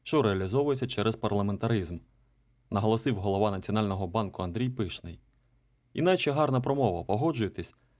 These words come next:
Але, але наш парламент та народ живуть в різних реаліях, на жаль.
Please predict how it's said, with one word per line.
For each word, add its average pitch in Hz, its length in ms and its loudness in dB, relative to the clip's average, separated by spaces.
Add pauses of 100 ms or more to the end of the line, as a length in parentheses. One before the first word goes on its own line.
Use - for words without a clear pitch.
(260)
Але, 117 380 0 (760)
але 180 240 2
наш 135 160 2
парламент 127 520 2
та 101 140 0
народ 107 280 2
живуть 107 340 -2
в 95 40 -8
різних 98 300 -2
реаліях, 98 540 0 (360)
на 98 140 -2
жаль. 90 220 -4